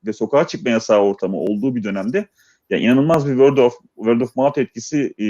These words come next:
ile beraber çok güzel müşteri deneyimleri. Bunları da biz hikayeleştiriyoruz bir taraftan. Yani gerçek görüntülerle, müşteri izniyle tabii ki, e, güzel de bir çalışmamız var. Dolayısıyla bizim, e, hani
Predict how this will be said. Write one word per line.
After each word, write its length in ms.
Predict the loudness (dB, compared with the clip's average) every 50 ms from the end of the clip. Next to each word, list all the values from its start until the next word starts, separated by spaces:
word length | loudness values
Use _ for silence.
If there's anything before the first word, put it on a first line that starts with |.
| -2 -2 -2
ile 400 | -4 -6 -8 -6 -4 -2 0 2
beraber 400 | 2 4 4 2 2 2 0 -2
çok 240 | -4 -8 -12 -8 -4
güzel 240 | 0 2 2 4
müşteri 380 | 4 2 0 -2 -4 -4 -4 -2
deneyimleri. 420 | -2 -4 -4 -6 -6 -6 -8 -8
Bunları 340 | -8 -6 -2 -2 -2 0 -2
da 60 | -2
biz 160 | -4 -6 -8 -10
hikayeleştiriyoruz 680 | -6 0 2 2 4 2 2 0 -2 -2 -2 -2 -2
bir 60 | -2
taraftan. 340 | -4 -2 -2 -2 -2 -4 -8
Yani 120 | -8 -2 0
gerçek 380 | 2 2 2 0 -4 -8 -10 -10 _ _ _ _ _ _ _ 0
görüntülerle, 580 | 2 2 2 2 0 2 2 2 2 2 0
müşteri 460 | -2 -2 -4 -6 -8 -4 -2 0 0
izniyle 340 | 0 0 -2 -2 0 0 -2
tabii 260 | -2 -4 -6 -6 -8
ki, 200 | -10 -10 -12 -12 -12 _ _ _ _ _ _ _ _ -8
e, 360 | -4 -2 0 0 0 0 0
güzel 320 | -2 0 2 2 4 4
de 60 | 2
bir 60 | 0 0
çalışmamız 580 | 0 0 0 -2 -2 -2 -4 -4 -2 -2 -2
var. 140 | -2 -2 0
Dolayısıyla 440 | 0 0 0 0 -2 -2 -2 0 0
bizim, 300 | 0 0 0 -2 -2 -4 _ _ _ _ _ _ _ -2 0
e, 360 | 2 4 4 4 4 4 4
hani 280 | 4 4 2 0 0